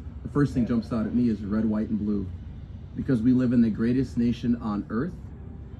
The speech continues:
and these colors are consistent with that. In the very middle is a star.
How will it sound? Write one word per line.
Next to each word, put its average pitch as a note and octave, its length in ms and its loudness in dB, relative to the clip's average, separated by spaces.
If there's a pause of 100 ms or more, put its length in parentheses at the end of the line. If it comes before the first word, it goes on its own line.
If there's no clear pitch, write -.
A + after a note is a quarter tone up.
and B2+ 180 10
these C3 160 12
colors C3 400 2
are C3 60 2
consistent A#2 600 0
with G2+ 220 -2
that. F#2+ 220 -4
In C#3 100 8
the D3+ 80 8
very F3 300 4
middle F3 340 8
is A#2 120 4
a A2+ 60 2
star. A2 500 -2